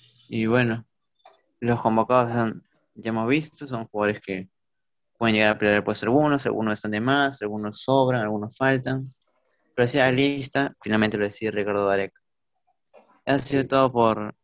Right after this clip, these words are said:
Speaker 1: este episodio de Cuatro Gatos Podcast. Espero que les hemos, les haya gustado.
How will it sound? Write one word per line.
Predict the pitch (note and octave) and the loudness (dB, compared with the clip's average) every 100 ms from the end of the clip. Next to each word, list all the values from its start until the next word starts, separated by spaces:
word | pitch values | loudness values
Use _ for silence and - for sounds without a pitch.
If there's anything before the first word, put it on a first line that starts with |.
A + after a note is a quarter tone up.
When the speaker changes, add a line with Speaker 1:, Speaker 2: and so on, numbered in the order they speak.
| _ | _
Speaker 1:
este | A2+ - | -10 -8
episodio | A2 G#2 A#2 A#2 | -8 -4 2 2
de | A2 | 2
Cuatro | - G2+ | 0 0
Gatos | G#2 G#2+ A2+ | 0 0 -6
Podcast. | - C3 C3 D3 D3 - - | -2 -2 -2 -8 -10 -16 -16
Espero | A#2+ - A2+ | -10 0 0
que | G#2+ | 0
les | G2+ | -4
hemos, | G#2+ G#2+ A2 - _ _ | -4 -6 -8 -18 _ _
les | G#2+ G#2 | -4 2
haya | A2 | 2
gustado. | G#2+ G#2 - C3 D3+ | 2 -2 0 0 0